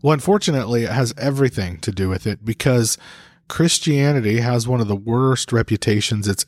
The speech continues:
ever had in its history in the twenty-first century.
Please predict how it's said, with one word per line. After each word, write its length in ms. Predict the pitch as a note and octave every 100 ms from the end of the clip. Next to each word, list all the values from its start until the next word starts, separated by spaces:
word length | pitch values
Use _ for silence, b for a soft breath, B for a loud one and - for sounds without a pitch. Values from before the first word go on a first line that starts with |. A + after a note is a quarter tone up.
| -
ever 280 | A2+ B2+ B2
had 580 | - A#2 F#2 F2 F2+
in 220 | - F#2+ F#2+
its 180 | -
history 560 | - G#2+ - - - G#2 - - - -
in 260 | G2+ G2
the 60 | G2+
twenty-first 520 | - F#2+ F#2 G2+ G#2
century. 500 | C3+ B2 - - -